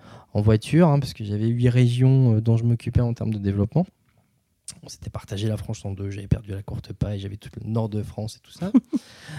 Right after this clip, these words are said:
Euh, mais, euh, mais donc du coup, c'était un, c'était un peu compliqué à vivre. Et même dans ces moments compliqués à vivre, et ça, c'était quelque chose que, que,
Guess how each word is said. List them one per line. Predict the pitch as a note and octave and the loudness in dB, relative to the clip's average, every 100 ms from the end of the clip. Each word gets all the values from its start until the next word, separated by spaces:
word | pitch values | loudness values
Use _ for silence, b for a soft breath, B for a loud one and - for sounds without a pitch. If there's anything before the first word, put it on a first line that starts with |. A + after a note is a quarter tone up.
| C3+ G#2 - | -8 -8 0
Euh, | C3+ C3 B2+ B2+ B2 B2 - | 6 8 10 10 8 6 4
mais, | B2 C#3 D3+ E3+ | 6 8 10 10
euh, | D#3 C3 B2+ B2 B2 A#2 F#2 | 10 10 10 10 8 6 2
mais | A#2+ C#3+ | 2 4
donc | D#3 | 4
du | D3 C#3+ | 2 2
coup, | G#3 | 2
c'était | - C3+ D3 | 2 2 4
un, | C3+ A#2 | 6 4
c'était | C#3+ C#3+ | 0 2
un | C#3+ | 4
peu | D#3 | 4
compliqué | D3 - - C3+ | 2 -2 -2 0
à | B2+ | 0
vivre. | B2 A2+ | 0 -2
Et | - | 2
même | C#3 F#3+ | 6 8
dans | F3+ D#3 | 8 6
ces | - | 6
moments | D3 D3+ D#3 | 6 6 4
compliqués | - C#3 C3+ - B2 | 2 0 0 0 2
à | B2 | 2
vivre, | C#3+ F3+ G3+ - b b b b | 2 0 -2 -6 b b b b
et | A2+ | -6
ça, | - C#3+ | 0 0
c'était | C#3 B2+ A#2+ | 0 -4 -2
quelque | A#2+ - | -4 -4
chose | B2 C3+ C3 | -4 -4 -4
que, | - G2 D#2+ C#2+ - | -4 -4 -4 -8 -12
que, | - | -14